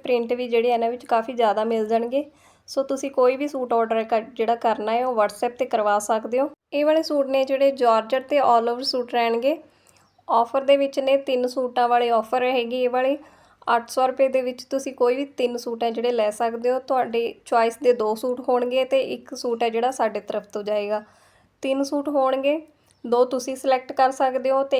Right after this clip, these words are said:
ਇੱਕ ਸਾਡੇ ਤਰਫ ਤੋਂ ਜਾਏਗਾ। ਇੱਕ ਪਾਰਸਲ ਦੇ ਵਿੱਚ ਇੱਕ ਐਡਰੈਸ 'ਤੇ ਤੁਹਾਡੇ ਤਿੰਨ ਸੂਟ ਜਾਣਗੇ। ਤੁਸੀਂ ਦੋ ਸੂਟ ਆਪ ਕੋਈ ਵੀ ਸਿਲੈਕਟ ਕਰ ਸਕਦੇ ਹੋ। ਅੱਠ ਸੌ ਰੁਪਇਆ ਫ੍ਰੀ ਸ਼ਿਪਿੰਗ ਰਹੇਗੀ।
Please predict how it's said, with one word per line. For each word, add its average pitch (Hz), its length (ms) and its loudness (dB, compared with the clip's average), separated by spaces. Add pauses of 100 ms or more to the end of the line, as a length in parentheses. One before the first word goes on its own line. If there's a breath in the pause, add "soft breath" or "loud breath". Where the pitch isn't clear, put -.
(100)
ਇੱਕ 247 200 -10
ਸਾਡੇ 226 340 0
ਤਰਫ 214 240 0
ਤੋਂ 226 160 -2
ਜਾਏਗਾ। 233 460 2
ਇੱਕ 247 280 -6
ਪਾਰਸਲ 247 520 2
ਦੇ 233 120 0
ਵਿੱਚ 233 260 -8
ਇੱਕ 254 340 -8
ਐਡਰੈਸ 226 760 0 (100)
'ਤੇ 247 100 2
ਤੁਹਾਡੇ 240 300 -2
ਤਿੰਨ 247 240 -6
ਸੂਟ 254 260 -6
ਜਾਣਗੇ। 208 480 -2 (580 soft breath)
ਤੁਸੀਂ 262 280 -4
ਦੋ 226 260 2
ਸੂਟ 247 240 -2
ਆਪ 226 280 0
ਕੋਈ 233 240 0
ਵੀ 262 80 -8
ਸਿਲੈਕਟ 226 400 -4
ਕਰ 208 180 2
ਸਕਦੇ 226 420 -2
ਹੋ। 285 140 0 (100)
ਅੱਠ 220 100 -2
ਸੌ - 180 -2
ਰੁਪਇਆ 247 200 -2
ਫ੍ਰੀ 262 240 -6
ਸ਼ਿਪਿੰਗ 226 420 -8
ਰਹੇਗੀ। 226 420 -4